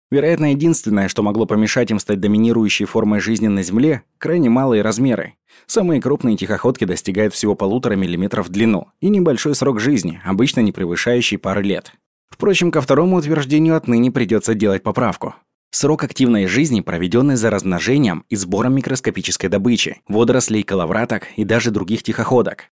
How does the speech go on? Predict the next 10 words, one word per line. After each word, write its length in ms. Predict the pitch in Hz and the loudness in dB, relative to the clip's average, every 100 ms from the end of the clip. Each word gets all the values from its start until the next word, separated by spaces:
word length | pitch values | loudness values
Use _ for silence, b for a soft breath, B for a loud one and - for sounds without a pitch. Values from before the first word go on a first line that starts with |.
| _ - | _ -2
Если 300 | 196 156 135 | 0 2 0
же 120 | 120 | 0
по 120 | 117 | -2
каким-то 340 | 101 139 135 | -2 0 0
причинам 480 | 107 101 - 131 117 | 0 0 2 2 2
тихоходка 520 | 104 92 85 107 - | -2 -8 -4 -2 -2
впадает 360 | 104 101 110 113 | -2 0 0 0
в 40 | |
состояние 520 | - 110 120 120 117 98 | -2 -2 0 2 2 2
анабиоза, 640 | 98 87 113 151 98 - | 0 0 2 2 0 -6